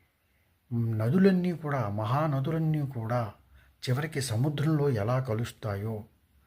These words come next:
అలాగా ఏ దేవతని, ఏ దేవుణ్ణి ప్రార్థించినా, నమస్కారం చేసినా అది కేశవుడికే చెందుతుంది. అందుచేత head of the department విష్ణుమూర్తి.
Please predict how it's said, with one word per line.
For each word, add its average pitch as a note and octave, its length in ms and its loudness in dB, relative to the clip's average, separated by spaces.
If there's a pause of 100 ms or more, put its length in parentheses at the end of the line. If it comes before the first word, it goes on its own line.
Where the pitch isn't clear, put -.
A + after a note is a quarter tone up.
(280)
అలాగా C3 500 0 (280)
ఏ E3 220 2
దేవతని, C3+ 760 -2
ఏ C#3+ 180 -2
దేవుణ్ణి D#3 580 0
ప్రార్థించినా, B2+ 760 0
నమస్కారం B2+ 580 -4
చేసినా G#2+ 540 -6 (360)
అది A#2+ 140 -4
కేశవుడికే D3 840 -2
చెందుతుంది. A2 1160 -6 (1300)
అందుచేత B2 480 -4
head C3+ 500 -2
of D3+ 180 -8
the D3 140 -2
department B2 720 -4 (320)
విష్ణుమూర్తి. - 840 -6